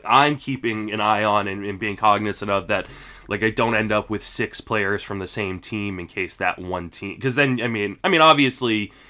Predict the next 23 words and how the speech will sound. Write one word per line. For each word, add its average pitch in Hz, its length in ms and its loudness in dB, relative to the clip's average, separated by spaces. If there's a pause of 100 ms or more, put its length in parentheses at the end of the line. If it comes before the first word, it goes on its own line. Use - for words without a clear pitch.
(280)
you 120 140 0
know, 101 220 2
even 156 200 0
if 131 100 -4
you 120 80 2
have 101 100 -2
three 110 320 -4
players, 82 680 -6
y-, 92 200 -6
if 98 120 -10
they're 95 100 -4
good 101 240 -2
ones 78 380 -8
and 80 100 -10
you 76 60 -16
get 76 180 -10
hit, 82 300 -8 (280)
you 82 140 -10
know, 76 80 -8
you're 76 160 -12
screwed. 76 480 -10
But, 92 280 -2 (480)
um, 78 360 -4